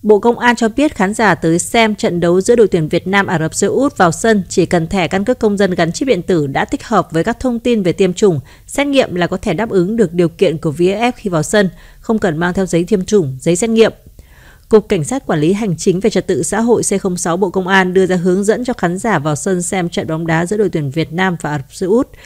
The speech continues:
bằng căn cước công dân gắn chip điện tử. Trong khuôn khổ vòng loại thứ ba World Cup hai nghìn hai mươi hai vào lúc mười chín giờ ngày mười sáu tháng mười một tới đây, tại sân vận động quốc gia Mỹ Đình sẽ diễn ra trận đấu bóng đá giữa đội tuyển Việt Nam và Ả Rập Xê Út.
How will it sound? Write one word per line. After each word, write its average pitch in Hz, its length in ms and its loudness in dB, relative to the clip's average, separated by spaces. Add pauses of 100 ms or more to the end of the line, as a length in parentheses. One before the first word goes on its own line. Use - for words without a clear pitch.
(220)
bằng 180 280 0
căn 220 160 0
cước 277 260 -2
công 196 180 0
dân 190 140 2
gắn 165 180 -2
chip 262 160 -6
điện 175 140 0
tử. 165 260 2 (600)
Trong 269 120 0
khuôn 277 140 0
khổ 233 180 -2
vòng 170 200 -4
loại 170 160 0
thứ 180 160 -2
ba 208 160 0
World 190 180 0
Cup 254 140 -4
hai 247 120 -2
nghìn 170 120 -2
hai 170 120 0
mươi 175 80 0
hai 180 220 2
vào 170 160 -2
lúc 220 200 0
mười 202 200 0
chín 185 320 -2
giờ 202 180 2
ngày 160 140 0
mười 156 140 -2
sáu 156 220 -2
tháng 185 160 -4
mười 208 100 -2
một 175 120 0
tới 160 200 -2
đây, 202 260 4 (420)
tại 202 160 4
sân 262 160 0
vận 220 120 -2
động 175 160 -4
quốc 240 140 0
gia 233 180 0
Mỹ 220 140 2
Đình 214 220 2
sẽ 190 140 -2
diễn 208 200 0
ra 214 200 2
trận 190 240 -4
đấu 170 100 0
bóng 170 220 0
đá 175 240 0
giữa 233 140 2
đội 220 180 4
tuyển 151 260 0
Việt 165 220 -2
Nam 180 240 0
và 156 100 -4
Ả 156 160 -2
Rập 151 140 -4
Xê - 140 -4
Út. 226 260 0